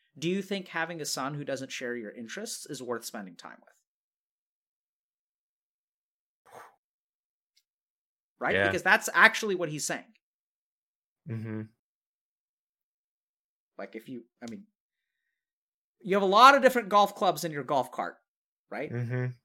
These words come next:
Speaker 1: Or to put it,
Speaker 2: I,
Speaker 1: since you're
Speaker 2: I, I tend to pick the driver and just send it home
Speaker 1: Yep,
Speaker 2: most times.
Speaker 1: right? So, like, you're a sawed-off shotgun kinda guy.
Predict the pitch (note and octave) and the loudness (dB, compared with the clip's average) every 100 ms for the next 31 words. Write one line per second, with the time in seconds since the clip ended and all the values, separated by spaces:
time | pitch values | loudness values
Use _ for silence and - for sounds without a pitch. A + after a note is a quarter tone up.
0 | _ _ - D3 C#3+ - D#3+ D3 - C3 | _ _ -12 -10 -10 -4 -4 -4 -2 -2
1 | - C3+ B2 C#3+ C3 C3+ D#3+ D3+ D3+ D3 | -2 -4 -2 0 0 0 2 2 2 0
2 | C#3+ B2 G#2+ A2 A2 G#2+ F#2+ F2+ F#2 F#2 | 0 0 2 4 4 2 -2 -6 -8 -8
3 | - F#2+ F2+ F#2+ F#2+ F2 F2 C3 D3 D#3 | -6 -4 -6 -6 -8 -8 -12 -16 -8 -6
4 | - - F#2+ - D3 E3 F#3+ F3 D3+ C3+ | -6 -6 -6 -6 -6 -6 -6 -6 -4 -4
5 | D#3 E3 D#3 C#3+ F3 E3 D#3 - D#3+ C3 | -4 -2 -2 0 2 4 2 2 -2 -2
6 | B2 A#2 A2 G2+ F#2 - | -6 -10 -10 -12 -12 -18